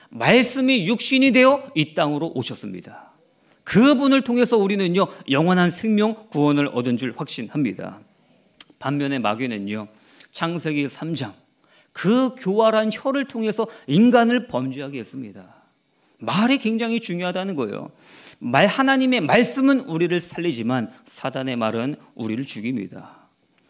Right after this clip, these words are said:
그래서 우리는요, 말을 신중히 해야 되는 거예요.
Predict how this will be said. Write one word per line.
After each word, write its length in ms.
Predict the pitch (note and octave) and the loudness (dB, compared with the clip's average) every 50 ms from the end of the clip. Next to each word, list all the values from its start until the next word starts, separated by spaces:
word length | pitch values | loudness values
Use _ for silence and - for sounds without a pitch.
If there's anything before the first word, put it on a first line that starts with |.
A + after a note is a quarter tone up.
| _ _ - | _ _ -12
그래서 300 | - - C#3 E3 D#3+ D#3+ | -6 -2 -2 0 0 -2
우리는요, 380 | D#3 D3 D3+ C#3+ C3+ B2+ C3+ A#2+ | -2 -4 -4 -4 -4 -4 -4 -4
말을 340 | G#2 G#2 G#2 A2+ C3 C3+ C3+ | -4 -4 -4 -4 -4 -6 -6
신중히 460 | - - - G3+ F#3+ E3+ C#3+ C3 B2 | -8 -8 -8 -8 -8 -6 -8 -8 -8
해야 180 | A2+ A#2+ A2+ G#2+ | -8 -10 -12 -12
되는 240 | G2+ G2 G2 G#2+ | -12 -12 -12 -12
거예요. 320 | G#2+ G2 F#2 F#2+ - - | -12 -14 -14 -16 -18 -20